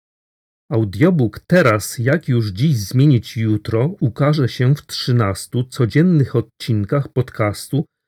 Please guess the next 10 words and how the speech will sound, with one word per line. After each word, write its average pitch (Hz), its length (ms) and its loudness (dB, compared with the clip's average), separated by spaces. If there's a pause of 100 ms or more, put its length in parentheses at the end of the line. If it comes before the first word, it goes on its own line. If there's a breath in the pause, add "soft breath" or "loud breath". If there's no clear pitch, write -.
(180)
począwszy 165 580 -2
od 110 160 -2
jutra, 110 500 0
czyli 123 380 -2
trzeciego 170 500 0
listopada 117 640 -2
dwa 110 220 -2
tysiące 117 460 -2
dwudziestego 104 640 -2
roku, 107 400 0